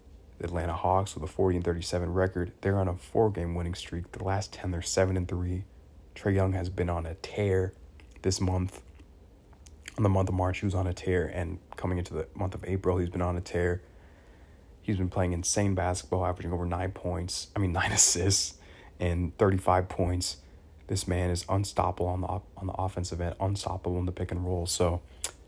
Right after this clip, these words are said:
they can easily knock out the Charlotte Hornets and end up being the eighth seed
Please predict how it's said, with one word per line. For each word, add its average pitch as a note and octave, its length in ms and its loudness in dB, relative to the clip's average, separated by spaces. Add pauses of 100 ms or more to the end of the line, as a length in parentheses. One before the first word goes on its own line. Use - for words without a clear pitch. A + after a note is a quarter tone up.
(240)
they G2 100 6
can G2 260 0 (460)
easily G2+ 400 0
knock F#2 360 0 (140)
out E2 360 -8 (580)
the - 80 -2
Charlotte F2+ 320 -2
Hornets F2+ 540 -4 (100)
and G2 180 -4
end F2 220 -2
up E2 180 0
being E2 380 -4 (3000)
the G#2+ 160 -4
eighth F2+ 180 -2
seed E2 460 -6